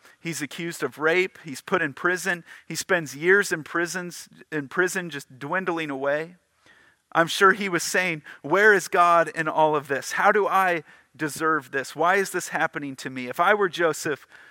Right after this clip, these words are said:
I would be <laughs> saying, "Why, God?" But he was exactly where God wanted it, wanted him to be.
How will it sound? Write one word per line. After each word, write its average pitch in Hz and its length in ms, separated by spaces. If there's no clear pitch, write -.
I 165 100
would 175 140
be 160 80
<laughs> - 140
saying, 165 280
"Why, 170 320
God?" 131 480
But - 100
he 196 140
was 185 200
exactly 180 640
where 165 140
God 147 320
wanted 139 280
it, 123 140
wanted 135 340
him 123 180
to 120 120
be. 101 280